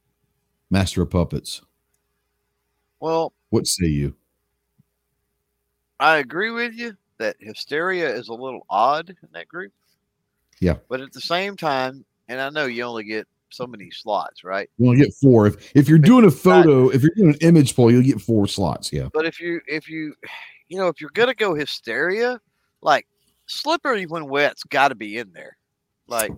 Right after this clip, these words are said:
Speaker 1: It was
Speaker 2: gonna go
Speaker 1: close, man. I'm
Speaker 2: Hysteria.
Speaker 1: not gonna lie.
Speaker 2: It's gotta
Speaker 1: The, the,
Speaker 2: be,
Speaker 1: the
Speaker 2: right?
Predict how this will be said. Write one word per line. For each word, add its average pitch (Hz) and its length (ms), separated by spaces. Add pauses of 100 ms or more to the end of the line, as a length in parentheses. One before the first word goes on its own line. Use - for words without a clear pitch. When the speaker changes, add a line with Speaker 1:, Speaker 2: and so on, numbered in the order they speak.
Speaker 1:
It 139 100
was 139 180
Speaker 2:
gonna 143 180
go 143 100
Speaker 1:
close, 151 220
man. 120 100
I'm 117 60
Speaker 2:
Hysteria. 120 200
Speaker 1:
not 123 240
gonna 127 120
lie. 113 500
Speaker 2:
It's - 220
gotta 180 300
Speaker 1:
The, 175 60
the, 160 200
Speaker 2:
be, 151 60
Speaker 1:
the 143 120
Speaker 2:
right? 170 140